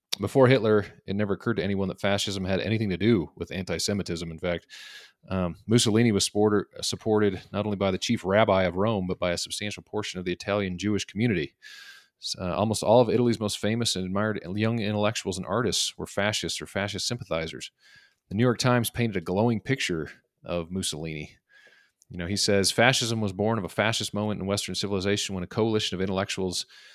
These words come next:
going by various labels, progressive, communist, socialist, and so forth,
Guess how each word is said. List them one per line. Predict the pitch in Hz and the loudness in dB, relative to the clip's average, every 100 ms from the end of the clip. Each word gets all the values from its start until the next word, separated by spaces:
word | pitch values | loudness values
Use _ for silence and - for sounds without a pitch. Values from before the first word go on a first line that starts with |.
| - _ _ - | -20 _ _ -2
going | 104 107 | 0 2
by | 98 92 | 2 2
various | 98 107 98 95 | 4 4 2 2
labels, | 101 95 92 | 0 0 -2
progressive, | - 87 95 101 - - | -4 -2 0 0 -2 -4
communist, | 104 98 101 92 | -4 -2 -2 -2
socialist, | - 92 - 98 - | -2 -2 -2 -4 -4
and | 82 | -2
so | 101 | -2
forth, | 101 95 98 - | -2 -4 -4 -6